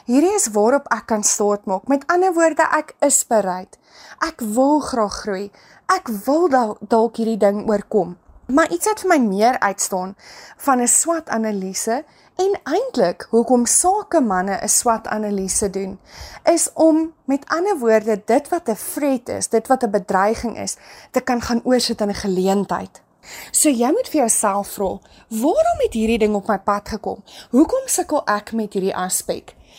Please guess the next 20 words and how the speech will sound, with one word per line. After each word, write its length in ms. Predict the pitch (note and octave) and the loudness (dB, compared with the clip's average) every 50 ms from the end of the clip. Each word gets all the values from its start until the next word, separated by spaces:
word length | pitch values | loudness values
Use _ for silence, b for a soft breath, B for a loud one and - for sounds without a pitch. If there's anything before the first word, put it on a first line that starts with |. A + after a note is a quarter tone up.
| b b b | b b b
Want 420 | G#3+ C#4+ D4 D4+ D4+ D4+ D4+ b b b b b _ | -2 2 2 2 2 0 -2 b b b b b _
tog 260 | - G#4+ G#4+ A4 - | 2 2 2 2 0
is 160 | G#4 G4+ - - | -4 -8 -4 -4
daar 180 | F4 D#4+ D#4 - _ _ | -4 -4 -4 -6 _ _
baie 360 | A#3+ A3 A#3+ B3+ C#4 D4+ D#4+ | -10 -6 -4 -4 0 0 2
mense 380 | D4 B3 G#3+ G#3+ A3+ A3 - A#3+ | 2 2 0 0 0 0 0 0
wat 180 | A#3 A3+ - | -2 -2 -4
voorheen 500 | - - B3+ B3 A#3+ A#3 A#3 G#3 G3+ G#3 - - | -4 -2 0 2 2 2 0 -2 -4 -4 -2 0
ook 260 | D#4 F#4+ A4 A4 - | 2 2 2 0 -4
gesukkel 480 | - B3 - - - G3+ - G3+ G3 | -6 -4 -2 -2 -2 -2 -4 -2 -2
het 140 | G3 G3 G3 | -2 -2 -4
met 180 | G3+ F#3+ F#3 - | -6 -6 -6 -4
hierdie 220 | F#3 F3+ F#3 F3 | -4 -6 -6 -4
vak, 300 | - - A3 C#4+ D#4+ - B B B B B B B B B | 0 0 0 0 0 -4 B B B B B B B B B
maar 280 | - C4+ D#4+ F4 F#4+ F4 | 2 4 4 4 4 2
dit 180 | G4 F#4 - | 0 0 4
toe 180 | - G4 F#4 C4 - | 4 4 4 4 2
wel 280 | A3 A#3 D4 F4+ F#4 | 2 4 4 4 4
oorkom 420 | F4 D#4+ - - - A#3+ A3+ G3+ G3 | 2 0 0 0 0 0 2 2 0
het 240 | F#3 F#3 - - | -2 -6 -8 -14